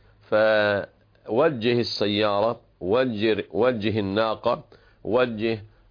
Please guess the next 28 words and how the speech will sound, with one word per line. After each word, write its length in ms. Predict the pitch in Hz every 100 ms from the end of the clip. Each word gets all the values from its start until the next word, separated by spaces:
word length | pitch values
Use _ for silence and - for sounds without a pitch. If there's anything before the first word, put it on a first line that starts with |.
| -
أعزك 560 | 92 95 110 101 101 101
الله، 400 | 101 110 82 101
الحمار 640 | 92 104 101 107 131 147
إلى 280 | - 110 113
القبلة 560 | 104 - 113 101 92 - _ -
وانت 300 | 98 98 101
إيه؟ 420 | 95 110 120 113 - _ -
أول 260 | 110 120 104
ما 160 | 101
تحب 420 | 92 101 98 113 110
تصلي. 500 | - 113 95 85 - _ _ _ _ _ _ _ 104
واحرم، 600 | 147 - 156 175 190 - _ _ _ -
ثم 260 | 170 170
تحرك. 720 | 170 160 185 147 131 139 - - _ _ _ _ _ - - 127
تحرك 340 | - 185 165 143
بقى 400 | 151 156 147 147
إلى 180 | 143
أي؟ 160 | 143 147 -
إلى 120 | 131
الجهة 300 | 123 117 160 147
التي 220 | 139 143
تقصدها، 600 | 135 - 175 135 107 113
مستقبل 500 | 113 120 117 101 135
القبلة 460 | 127 104 127 123 147
أو 140 | 151
غير 80 | 165
مستقبل 460 | 151 - 135 117 117
القبلة. 420 | 104 95 82